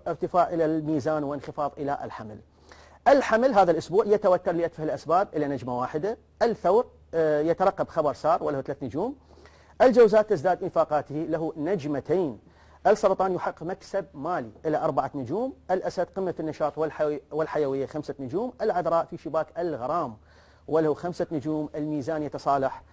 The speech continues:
مع الحبيب إلى أربعة نجوم، والعقرب عليه الحذر من الأعداء وله نجمة واحدة، القوس لديه لقاء مميز له تل-، ثلاث نجوم، الجدي تتسلط عليه الأضواء وله ثلاثة نجوم،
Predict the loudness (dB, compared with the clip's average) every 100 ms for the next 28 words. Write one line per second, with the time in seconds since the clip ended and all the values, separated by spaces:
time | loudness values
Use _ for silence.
0 | -20 -14 -2 2 2 2 0 2 0 -2
1 | 0 2 2 0 0 -4 -4 -4 0 0
2 | 0 -2 -2 -2 -2 -4 -4 -4 -4 -4
3 | -4 -4 -4 -2 -4 2 2 2 -2 _
4 | _ _ -4 -2 -2 -4 -4 -6 -6 -4
5 | -4 -6 -8 2 4 4 2 2 0 0
6 | 0 0 0 0 -2 -4 -6 -8 -6 -6
7 | -8 -8 -6 -6 -4 -4 -6 _ -20 -20
8 | -20 -12 2 4 6 4 2 -2 -2 -2
9 | 0 -2 -4 -4 0 0 2 -2 -2 -2
10 | -4 -4 -6 -4 -2 -4